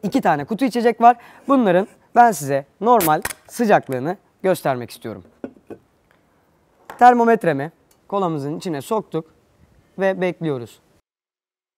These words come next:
Evet, kolamız yirmi altı nokta dokuz derecede sabitlendi. Diğer kolam da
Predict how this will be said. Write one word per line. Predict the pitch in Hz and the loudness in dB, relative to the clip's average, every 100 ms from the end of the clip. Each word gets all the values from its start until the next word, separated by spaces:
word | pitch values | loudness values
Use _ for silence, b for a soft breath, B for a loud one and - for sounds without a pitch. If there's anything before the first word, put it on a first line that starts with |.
| _ _ _ _ _ _ _ _ _ 1077 1077 _ _ _ 1077 _ _ _ _ _ _ _ _ _ _ - | _ _ _ _ _ _ _ _ _ _ _ _ _ _ _ _ _ _ _ _ _ _ _ _ _ -2
Evet, | 339 151 - - - | 2 2 0 -16 -4
kolamız | 247 233 185 220 208 | 2 4 4 0 -2
yirmi | 226 233 | 0 4
altı | 233 226 233 | 6 6 4
nokta | 233 170 165 143 | -2 -2 -4 -2
dokuz | 220 - 208 175 | -2 0 0 2
derecede | 180 139 156 202 226 - | 2 2 0 0 -2 -4
sabitlendi. | - - 208 185 175 170 147 151 214 - _ - | -10 2 4 4 2 -2 -2 -2 -4 -4 _ 6
Diğer | 311 294 | 10 10
kolam | 247 247 214 196 | 10 6 6 6
da | 156 | 4